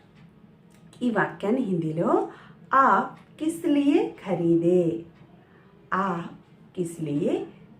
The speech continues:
ఖరీదే. మీరు దేనికోసం కొన్నారు? ఆ కిస్ లియే ఖరీదే. మీరు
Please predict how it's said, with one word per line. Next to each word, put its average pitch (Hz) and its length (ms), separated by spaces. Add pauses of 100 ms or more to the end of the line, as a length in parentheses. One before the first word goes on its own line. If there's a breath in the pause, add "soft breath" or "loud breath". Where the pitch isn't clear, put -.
(120)
ఖరీదే. 427 500 (480)
మీరు 175 280 (500)
దేనికోసం 339 580
కొన్నారు? 415 360 (320)
ఆ 294 40 (160)
కిస్ 208 300
లియే 302 200 (120)
ఖరీదే. 403 380 (760 loud breath)
మీరు 226 420